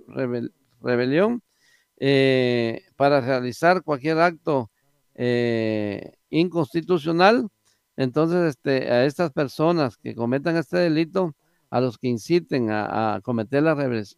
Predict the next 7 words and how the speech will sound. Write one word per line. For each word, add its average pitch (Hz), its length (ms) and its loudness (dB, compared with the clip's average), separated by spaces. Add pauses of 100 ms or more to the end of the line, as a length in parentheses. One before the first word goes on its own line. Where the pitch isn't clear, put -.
rebelión 117 480 0
y 120 40 0
la 107 140 0
sedición, 151 600 -2 (420)
serán 147 380 2
penados 156 760 4
con 170 460 0